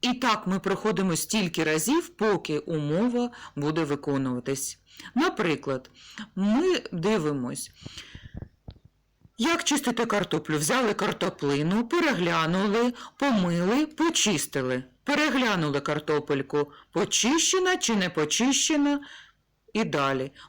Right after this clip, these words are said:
Поки ми всю картоплю не перечистимо, цикл буде повторюватись. Якщо це буде завдання з математики, ми виконуємо ті самі кроки,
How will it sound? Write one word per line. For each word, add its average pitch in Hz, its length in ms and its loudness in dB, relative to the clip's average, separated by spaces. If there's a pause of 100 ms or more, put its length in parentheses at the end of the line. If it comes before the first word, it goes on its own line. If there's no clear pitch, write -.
(120)
Поки 339 320 2
ми 208 120 4
всю 196 240 0
картоплю 165 520 -2
не 165 180 2
перечистимо, 143 880 0
цикл 247 460 0
буде 170 320 0
повторюватись. 131 1000 -6 (320)
Якщо 185 360 2
це 370 120 -2
буде 277 240 2
завдання 185 560 0
з 151 80 -4
математики, 175 880 -2 (260)
ми 233 480 4
виконуємо 190 840 0
ті 185 180 -2
самі 165 460 0
кроки, 185 580 0